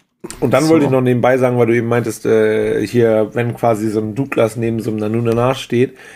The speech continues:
Speaker 1: das passt aber ja noch ganz gut zusammen. Richtig schlimm finde ich, wenn so ein Douglas irgendwo in so einem Hauptbahnhof in dieser kleinen Shoppingpassage ist und nebenan
Speaker 2: Mhm.
Speaker 1: ist einfach ein Laden, der Leberkässemmel verkauft.
Speaker 2: Das ist übel.
Speaker 1: Das ist richtig
Speaker 2: Bin,
Speaker 1: räudig.
Speaker 2: bin, bin ich bei dir.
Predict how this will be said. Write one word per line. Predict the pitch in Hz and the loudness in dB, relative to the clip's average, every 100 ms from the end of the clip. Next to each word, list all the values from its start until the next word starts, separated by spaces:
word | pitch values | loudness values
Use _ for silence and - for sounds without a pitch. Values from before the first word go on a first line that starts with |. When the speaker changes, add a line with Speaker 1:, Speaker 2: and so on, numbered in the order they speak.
| - | -12
Speaker 1:
das | 131 - | -10 -4
passt | 156 165 151 | -2 0 2
aber | 135 | 2
ja | 131 | 2
noch | 123 120 | 0 -4
ganz | 120 - | -8 -8
gut | 123 | -8
zusammen. | - 123 139 120 - - - - | -4 -2 0 -2 -8 -20 -10 -4
Richtig | 185 190 143 | -4 -2 -4
schlimm | - 143 165 | 0 0 -2
finde | - 131 | -6 -4
ich, | 131 | -2
wenn | 135 120 | -2 -4
so | 127 | -4
ein | 120 | -4
Douglas | 165 - 143 143 | -4 0 0 2
irgendwo | 143 156 139 143 147 | 2 2 2 4 4
in | - 135 | 2 -2
so | 123 | -4
einem | 117 | 0
Hauptbahnhof | 160 165 139 131 | -2 0 0 0
in | 131 | -2
dieser | 120 123 | -2 -2
kleinen | 117 139 123 120 | 0 0 0 0
Shoppingpassage | 165 - 147 127 117 123 117 | -4 -2 -4 -4 -2 -2 -2
ist | 127 | -2
und | 131 | -2
nebenan | 131 131 139 | 0 0 4
Speaker 2:
Mhm. | 143 | 4
Speaker 1:
ist | 151 | 4
einfach | 185 123 | 2 0
ein | 127 | 0
Laden, | 127 131 | 2 2
der | 127 | 2
Leberkässemmel | 120 151 123 - 120 113 117 113 | 4 2 2 0 -2 -2 -2 -2
verkauft. | 110 110 113 110 - _ _ _ - - | -4 -8 -6 -6 -8 _ _ _ -20 -4
Speaker 2:
Das | 123 131 | -2 0
ist | 160 131 | 0 0
übel. | 127 104 104 87 82 | -2 2 2 0 -6
Speaker 1:
Das | 113 | -10
ist | - | -6
richtig | 123 - | -6 -4
Speaker 2:
Bin, | - 110 | 0 2
Speaker 1:
räudig. | 107 113 - - | 2 -4 -12 -8
Speaker 2:
bin, | 117 107 | -6 -4
bin | 120 | -2
ich | 110 | -2
bei | - 104 | -2 -2
dir. | 101 98 | 0 -2